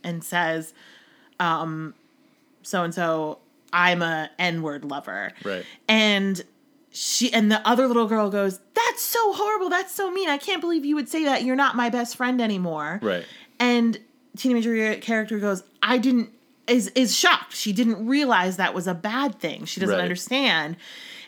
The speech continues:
Speaker 1: And even the little black girl doesn't understand. She says, "I don't know. I just know that it means you think you're better than me."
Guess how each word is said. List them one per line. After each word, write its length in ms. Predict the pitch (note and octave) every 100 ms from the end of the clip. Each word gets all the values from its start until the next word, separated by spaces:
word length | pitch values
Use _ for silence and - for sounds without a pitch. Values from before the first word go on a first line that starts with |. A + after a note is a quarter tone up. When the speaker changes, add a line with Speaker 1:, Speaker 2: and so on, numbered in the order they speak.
| -
Speaker 1:
And 140 | B3+
even 280 | E4 F4+ G4
the 60 | F#4
little 200 | F4+ F#4
black 260 | E4 G#4+ -
girl 140 | A#4+
doesn't 280 | C#4 C4 A#3
understand. 800 | G3+ F#3 - F3+ C#3+ - - -
She 160 | -
says, 300 | A#3 B3+ A#3+ -
"I 160 | A#4 C5
don't 100 | A4+
know. 160 | G4+ B3
I 100 | A3+
just 240 | F#4 F#4+
know 220 | F4 F4+
that 100 | D#4
it 80 | D4
means 240 | D4+ D4+
you 140 | D4 F4
think 240 | E4+ E4+
you're 80 | F4
better 320 | C#4 A4 A#4+ D4
than 220 | A#3 G#3
me." 320 | F#3 D#3+ E3